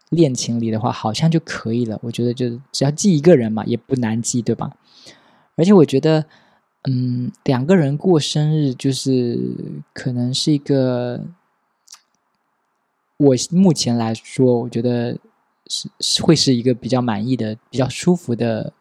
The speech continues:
庆祝生日的方式，因为人太多了，就像我刚刚讲的，我就觉得压力好大嘛，大家都是为了我而来，然后我就觉得，嗯，很，很有压力。然后如果是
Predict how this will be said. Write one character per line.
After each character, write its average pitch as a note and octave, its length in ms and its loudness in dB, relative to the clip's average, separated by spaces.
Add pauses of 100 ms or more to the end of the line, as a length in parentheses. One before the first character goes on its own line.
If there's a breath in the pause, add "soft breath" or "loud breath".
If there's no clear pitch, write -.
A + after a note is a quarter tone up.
(360)
庆 - 240 -4
祝 B2 160 -2
生 B2 240 -2
日 B2 120 0
的 A#2+ 80 -4
方 B2 200 -4
式， D3+ 140 -4
因 D#3 80 0
为 E3+ 100 2 (380 loud breath)
人 C3+ 160 -2
太 - 180 0
多 C3+ 220 2
了， B2 80 -2
就 B2 140 -4
像 A#2+ 160 0
我 A2+ 40 -4
刚 A#2 140 -4
刚 B2 80 -2
讲 G#2+ 160 -4
的， G#2 80 -4
我 A#2 80 -8
就 C3 140 -4
觉 A#2+ 160 -2
得 A#2 80 -6
压 B2 100 -2
力 B2+ 80 -2
好 A2+ 160 -4
大 A2+ 280 -4
嘛， - 140 -10
大 A#2+ 80 -4
家 A2+ 120 -4
都 B2 100 -6
是 A#2+ 140 -2
为 C3 160 0
了 A#2+ 100 -2
我 A#2 140 -4
而 A#2 180 -4
来， A#2 160 -6
然 A#2 100 -4
后 B2 80 -4
我 B2 60 -4
就 B2+ 100 -12
觉 C3+ 140 -6
得， C3 140 -4
嗯， D#3 680 -6 (100)
很， - 200 -10
很 C3+ 160 -6
有 B2+ 140 -4
压 C3 240 -2
力。 C#3 160 -4 (1120 loud breath)
然 C3+ 200 0
后 C#3 360 2 (480 soft breath)
如 D#3 160 6
果 D#3 260 4
是 - 240 -4